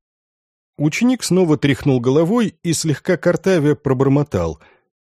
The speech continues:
«Не надо было добавлять в мыльную основу азотную кислоту. Что-то не то получилось». Сенкевич усмехнулся.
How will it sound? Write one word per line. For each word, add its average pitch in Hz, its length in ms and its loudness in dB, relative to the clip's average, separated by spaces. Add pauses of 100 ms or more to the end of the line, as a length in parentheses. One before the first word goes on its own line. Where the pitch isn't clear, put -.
(120)
«Не 92 140 -4
надо 196 300 -2
было 196 260 2
добавлять 143 640 -2
в 110 100 -4
мыльную 160 440 2
основу 196 400 0
азотную 135 540 -2
кислоту. 135 640 -6 (580)
Что-то - 320 -8
не 240 120 -2
то 233 180 0
получилось». 202 840 -2 (640)
Сенкевич 208 580 0
усмехнулся. 214 840 0